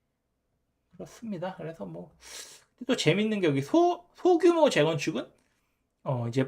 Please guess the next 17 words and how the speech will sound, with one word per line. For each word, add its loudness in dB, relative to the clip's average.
좀 -8
봐주겠다 4
이런 2
게 -2
나오고 -8
있죠. -10
예, -6
그래서 -2
또 -2
소규모 4
재건축이 4
요새 0
좀 -8
뜨겁습니다. -6
<laughs> -8
그런 0
거고. -6